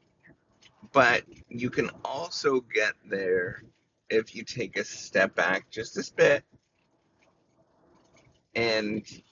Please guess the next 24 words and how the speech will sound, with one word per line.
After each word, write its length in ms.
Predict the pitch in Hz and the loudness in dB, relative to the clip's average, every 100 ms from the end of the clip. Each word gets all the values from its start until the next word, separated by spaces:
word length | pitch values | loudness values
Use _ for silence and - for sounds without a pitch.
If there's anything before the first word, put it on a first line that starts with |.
| - | -4
um, 380 | 92 92 87 - _ _ _ - - | 0 0 -4 -12 _ _ _ -20 -12
take 220 | - 147 | -8 -4
that 180 | 147 113 | -4 -2
pressure 440 | 139 143 - 110 101 | 0 0 2 4 6
off 220 | 98 - | 4 2
yourself 520 | 98 - 101 - - | -2 2 4 2 0
and 160 | - - | -2 2
other 360 | 98 107 120 117 | 4 6 6 4
people 800 | - 101 - 101 95 104 117 392 403 - _ _ _ _ _ _ _ _ _ - | 2 2 4 4 4 2 -2 -8 -12 -14 _ _ _ _ _ _ _ _ _ -2
and 260 | 110 113 | -2 -2
still 580 | - - - - 120 127 | -6 -6 -4 4 6 8
be 200 | 127 120 | 6 0
just 440 | 107 - 110 - - | 0 2 2 0 -6
as 120 | - | -6
fine, 420 | - 107 95 95 | -4 0 0 2
and 180 | 92 95 | 0 0
you'll 160 | 80 | -2
still 580 | - - - 101 98 101 | -4 -6 0 4 6 4
get 300 | 98 82 - | 2 -4 -2
there 280 | 85 82 87 | -2 0 0
exactly 680 | - - - 82 85 - 90 | -2 -8 -4 -2 -2 -6 -8
where 240 | - 85 | -4 -4
you're 160 | - - | -6 -14
going. 440 | - - - | -16 -20 -20